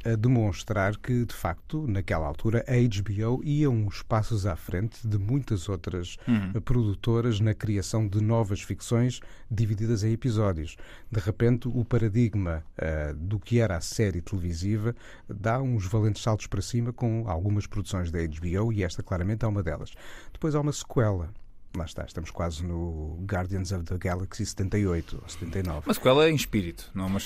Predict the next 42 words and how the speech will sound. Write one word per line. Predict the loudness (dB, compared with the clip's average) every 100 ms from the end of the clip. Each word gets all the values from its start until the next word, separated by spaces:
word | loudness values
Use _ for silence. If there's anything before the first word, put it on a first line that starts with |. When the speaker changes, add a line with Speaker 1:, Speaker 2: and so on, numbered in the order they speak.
| 0
Speaker 2:
uma | 0
sequela | 0 2 4 4
literal. | 0 -2 -6 -6 -12
Speaker 1:
Mas | -4 2 4 6 4
é |
uma | 2 0
sequela | -2 0 2 2 0
nesse, | 4 4 2 2
no | 0
sentido | 2 0 0 -2
de | -4
que | -6 -8 -4
temos | 0 0 0 -4 -6
uma | -4 -2
narrativa | -2 -2 2 2 2 0 -2
dividida | 0 -2 -2 0 0
em |
episódios, | -2 0 0 2 0 0 0 0 0
versando | -2 -2 -4 -2
sobre | -4 -4
o | -2
mesmo | -2 -2 -6
quadro | -2 -2 -2 -4 -4
de | 0
época, | 0 0 -4 -6 -6
a | -8
Segunda | -6 -4 0
Guerra | 0 2
Speaker 2:
Uhum. | 2
Speaker 1:
Mundial, | 0 0 2
desviamos | 2 2 2 2
é | 0
o |
cenário | -2 2 2 2 0
da | 0
Europa | 0 0 -2 -2
para | -2 0
o | 0
Pacífico. | -2 -2 -2 -4 -4 -6
Speaker 2:
Uhum. | -6 -8 -12 -16 -18 -10
Speaker 1:
De | 2 4
resto, | 4 0 -2 -8 -8